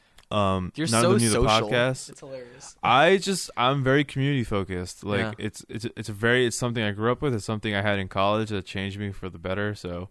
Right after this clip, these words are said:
Speaker 2: Mm-hmm.
Speaker 1: I just like building that shit. Um, and I just, I, so, and then for that, I've just been designing a whole bunch of, like, like, logos and stickers and stuff for the meetup.
Speaker 2: Yeah.
Speaker 1: Um, so I've been spending my time, and I've been walking a shit ton. I've been walking all over the fucking,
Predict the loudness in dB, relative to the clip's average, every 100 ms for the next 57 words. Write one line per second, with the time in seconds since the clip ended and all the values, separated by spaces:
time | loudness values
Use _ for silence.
0 | -16 -20 -20 -20 -4 -2 0 0 0 0
1 | 0 -2 -4 -4 -4 -4 -4 -2 0 -2
2 | -6 -2 0 0 -2 -2 -2 0 0 2
3 | 2 0 0 4 6 6 6 4 0 -2
4 | -2 -2 -2 0 0 0 -2 -2 -6 -10
5 | -20 _ -2 0 2 2 0 -4 -4 -2
6 | -2 -4 -10 -20 -20 -20 -20 -20 _ -6
7 | -6 -6 _ _ 0 4 6 6 4 0
8 | -4 -2 -2 2 2 2 0 -4 0 0
9 | 0 -2 -4 -4 -4 -4 -4 -4 -8 -20
10 | -20 -20 -16 -6 -4 -4 -8 -12 -20 _
11 | -2 -2 -2 -6 -4 -2 -2 -4 0 2
12 | 2 4 4 2 -2 -8 -4 -4 -4 -8
13 | -10 -10 -4 0 0 0 -2 0 0 -4
14 | -8 -12